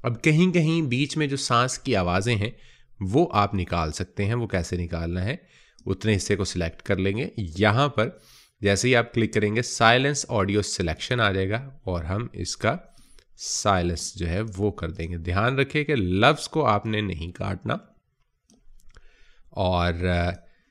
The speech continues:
बस दरमियान वाले हिस्से को अच्छे से आपने सिलेक्ट करना है और इसका नॉइज़ जो है वो आपने निकाल देना है। लें जनाब, हमने इतने हिस्से को सिलेक्ट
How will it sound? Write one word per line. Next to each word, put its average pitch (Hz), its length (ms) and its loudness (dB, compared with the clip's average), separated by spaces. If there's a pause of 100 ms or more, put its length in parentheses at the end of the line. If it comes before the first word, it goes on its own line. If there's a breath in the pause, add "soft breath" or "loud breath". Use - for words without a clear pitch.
(280)
बस 95 240 -2
दरमियान 98 480 6
वाले 120 220 6
हिस्से 95 240 2
को 101 460 0
अच्छे - 400 -2
से 160 160 0
आपने 101 320 0
सिलेक्ट 90 360 -4
करना 92 340 -2
है 110 260 -4
और 92 220 -8
इसका - 320 -4
नॉइज़ 90 560 -2
जो 90 100 -4
है 87 160 -2
वो 101 240 -10
आपने 92 480 -4 (720)
निकाल 95 960 0
देना 76 240 -4
है। 73 240 -8
लें 95 380 0
जनाब, 78 420 -6
हमने 107 420 -2
इतने 110 240 -2
हिस्से 104 240 -4
को 101 100 -2
सिलेक्ट 95 340 -4